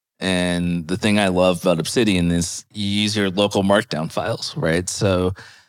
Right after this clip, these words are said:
if Obsidian ever gets to a point where it's not scaling for me, which I think it serves my use case, well, you still kinda have the native markdown files and you're not kinda stuck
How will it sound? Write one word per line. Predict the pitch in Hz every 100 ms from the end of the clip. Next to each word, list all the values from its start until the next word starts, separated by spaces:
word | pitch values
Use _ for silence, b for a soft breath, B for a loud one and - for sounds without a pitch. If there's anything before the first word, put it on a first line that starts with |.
| B B -
if | 107 104
Obsidian | 104 - 110 110 107
ever | 101 98
gets | 98 95 -
to | - 98 90 87 85 _ _
a | 107
point | - 98 104 98
where | 98
it's | 95 -
not | 101 95 -
scaling | - 92 95 95
for | 104
me, | 82 92 135
which | 113 90 - -
I | 95
think | 90 90
it | 90
serves | - 95 90
my | 92 90
use | 95 -
case, | - 127 - B B B B
well, | - 113 131 147 _
you | 92 104
still | 98 - 135
kinda | 135 135 101
have | 101 95 82
the | 92 92
native | 95 95 87 82 - _ -
markdown | 98 90 - 87
files | - - 101
and | 95
you're | 92 92
not | 98 98 -
kinda | 101 87
stuck | - 87 82